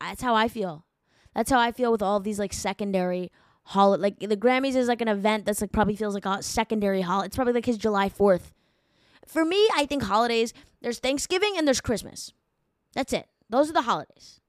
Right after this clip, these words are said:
Everything else, eh, it's kind of, we don't need to make such a big deal out of it. You know, that's just personally. And I'm, I'm Jewish. I have the Jewish holidays. And that's a different,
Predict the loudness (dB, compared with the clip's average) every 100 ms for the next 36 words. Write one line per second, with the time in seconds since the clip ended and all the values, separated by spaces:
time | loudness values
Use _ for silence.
0 | _ _ _ -4 0 0 2 2 0 -2
1 | -16 -12 -10 -6 -4 -2 0 0 -2 -4
2 | -8 -10 -6 -4 -2 2 2 4 2 0
3 | -2 -4 -4 -4 -4 -6 -6 -10 -16 _
4 | _ _ _ _ _ -6 -2 -2 -2 -6
5 | -10 -18 -4 0 0 0 -4 -4 -2 -2
6 | -2 -2 -2 -2 0 2 2 0 -2 -2
7 | 0 -2 -4 -6 -2 -2 -2 -4 -8 -20
8 | -20 _ -8 0 0 0 0 -2 0 -2
9 | -2